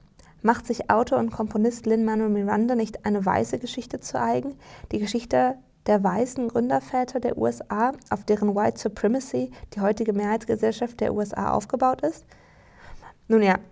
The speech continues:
wenn wir ehrlich sind, ist das ein bisschen so, als würde man vollkommen absurderweise von umgekehrten Rassismus oder Rassismus gegen Weiße sprechen. Den, äh,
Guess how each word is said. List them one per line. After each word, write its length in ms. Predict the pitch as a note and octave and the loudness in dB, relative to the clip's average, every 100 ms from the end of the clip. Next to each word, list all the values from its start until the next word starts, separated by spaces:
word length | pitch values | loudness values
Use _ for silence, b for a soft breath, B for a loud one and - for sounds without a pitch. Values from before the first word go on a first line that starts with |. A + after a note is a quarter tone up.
| - - _ _ - | -20 -20 _ _ -2
wenn 160 | G#3 G#3+ | 2 4
wir 120 | - | 4
ehrlich 260 | A#3 C#4+ | 2 0
sind, 220 | - C4 C4 | -2 -4 -4
ist 180 | - | -4
das 160 | A3+ G#3+ | -4 -2
ein 80 | G#3 | -2
bisschen 320 | A#3 A#3+ A#3 | -2 -2 0
so, 180 | A3 A3+ | 2 2
als 200 | A3 - | 0 0
würde 100 | G#3 | 0
man 360 | G#3 G#3+ G#3 - - | 0 0 -2 -8 -12
vollkommen 380 | - G#3 G#3 A3+ | -2 -2 0 -4
absurderweise 680 | G3 G#3+ A3 G#3+ G#3 G3+ G#3 | 0 4 4 2 0 0 -4
von 320 | G#3 G3+ G3+ - | -2 -4 -4 -2
umgekehrten 680 | G#3 A3+ A3 A3+ G3+ G#3 G3+ | 2 2 0 0 0 0 -2
Rassismus 680 | G3 G3 A#3+ - F#3+ G3 - | -4 -4 -8 -4 -2 -2 -2
oder 340 | F#3+ F#3+ G3+ | 0 0 0
Rassismus 540 | G3 G3 A3+ - A3 - | -4 -4 -6 -2 -4 -2
gegen 240 | F#3 G3 | -2 0
Weiße 300 | G3 F#3+ F#3+ | 2 0 -4
sprechen. 520 | - - - - G3 - _ _ _ _ _ _ _ _ _ _ - | -8 -12 -12 -12 -14 -16 _ _ _ _ _ _ _ _ _ _ 2
Den, 380 | G#3 G#3 G#3 | 4 4 0
äh, 300 | G#3 G3 G#3 | -2 -2 -4